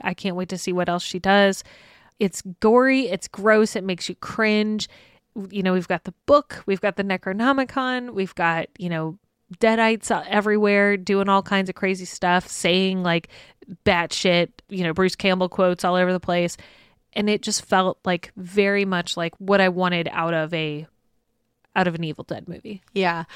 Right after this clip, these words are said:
Speaker 2: I think right after we saw this, I said, like, "I haven't had this much fun with a horror film, like, straight up fun," in that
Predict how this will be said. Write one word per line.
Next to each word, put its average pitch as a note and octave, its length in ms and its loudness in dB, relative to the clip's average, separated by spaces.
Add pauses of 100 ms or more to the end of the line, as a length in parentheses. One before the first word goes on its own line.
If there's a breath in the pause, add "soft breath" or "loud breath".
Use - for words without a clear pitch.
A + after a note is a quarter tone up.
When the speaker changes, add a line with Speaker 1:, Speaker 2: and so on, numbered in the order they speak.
(260 loud breath)
Speaker 2:
I A3 100 2
think E4 420 -4
right A3+ 200 6
after F#3+ 600 4
we F3+ 200 0
saw D#3 260 2
this, D#3 280 0
I E3+ 80 0
said, D#3+ 440 0
like, E3+ 300 -2 (120)
"I F3+ 120 4
haven't A3 320 2
had G3 280 2
this - 240 -2
much - 220 -2
fun D#3+ 760 -2 (220)
with G#3 160 2
a G#3 80 6
horror G3+ 260 4
film, G3 280 -2
like, E3 200 -2
straight E3+ 320 0
up - 160 0
fun," D#3 680 -4 (560 loud breath)
in G#3 220 2
that F3+ 420 4